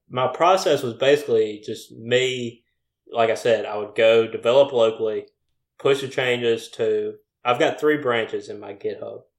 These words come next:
repo, you know, development, staging, and production. And so I would just go develop, push it up, pull it, you know, S S H into my staging server, pull it,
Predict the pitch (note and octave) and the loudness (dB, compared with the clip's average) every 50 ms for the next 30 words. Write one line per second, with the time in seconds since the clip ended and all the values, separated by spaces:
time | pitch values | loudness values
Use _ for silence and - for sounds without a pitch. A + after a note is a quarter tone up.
0 | _ _ B2+ A2+ G#2 G2+ A2 G#2+ G#2+ G#2 G#2 G#2 G2+ G2+ G2+ - - G#2 - A2+ | _ _ -8 -8 -8 -8 -10 -14 -14 -14 -16 -14 -12 -12 -14 -14 -14 -6 -2 0
1 | A2+ A#2 A2+ A2 A#2 A2 A2 - - _ _ _ _ _ _ _ _ _ - - | 2 2 0 -2 -6 -8 -10 -12 -16 _ _ _ _ _ _ _ _ _ -6 -2
2 | A#2 A2 A2 G#2 G2+ G#2+ G#2 G#2 G#2+ G2+ G2 - G#2+ F#2+ G#2 G2+ G2 - - - | 0 2 2 2 0 -2 -4 -4 -6 -8 -10 -10 -12 -10 -10 -10 -12 -12 -16 -18
3 | - - _ _ _ _ _ _ _ _ _ _ _ _ _ _ _ _ _ - | -20 -20 _ _ _ _ _ _ _ _ _ _ _ _ _ _ _ _ _ -12
4 | - G#2+ - A#2+ A2 A2 A2 A2+ A#2 A#2 A#2 A#2 A2 - - - - C3 A#2+ A#2+ | -12 -4 -2 -2 0 2 2 2 2 2 0 -4 -10 -12 -14 -6 -2 2 2 4
5 | B2 C3 C3 C3+ C3+ C3 C3 B2 A#2 A2+ A2 - - A#2 A#2 A#2 A#2 A#2 A#2 - | 4 4 2 2 0 0 -4 -6 -10 -12 -10 -2 0 2 4 4 4 2 0 -2
6 | - - _ _ _ _ _ _ _ _ _ _ _ _ _ _ _ _ _ _ | -8 -20 _ _ _ _ _ _ _ _ _ _ _ _ _ _ _ _ _ _
7 | - B2+ B2 B2 - B2 A#2+ A2+ A2+ A2 - - - _ _ _ _ _ _ _ | -2 -2 -2 -2 0 2 4 4 4 4 0 -6 -14 _ _ _ _ _ _ _
8 | _ _ _ _ _ _ _ _ _ - - D3+ D3 D#3 D#3 D3+ D3 B2+ - - | _ _ _ _ _ _ _ _ _ -2 2 6 8 8 8 6 4 2 -2 -8
9 | - _ - B2 A#2 A2+ A2 A2 G#2+ G#2 - - _ - B2+ B2+ B2 - C#3+ B2+ | -12 _ -12 -8 -6 -4 -2 -4 -4 -6 -8 -14 _ -4 -2 -2 -2 0 -2 -4
10 | - - - B2+ B2 A#2+ A2+ - - A#2 A2+ A2+ A2 A2+ - - A#2+ A2+ G#2+ A2 | -4 -4 -2 0 2 0 0 -2 -6 -6 -6 -6 -8 -6 -2 0 0 0 0 -2
11 | G#2+ - - A2+ G#2+ G#2 G#2+ G#2 - _ _ - A#2+ A#2 A#2 A2+ A2+ | -4 -4 -4 -4 -4 -6 -8 -12 -14 _ _ 0 2 2 4 2 0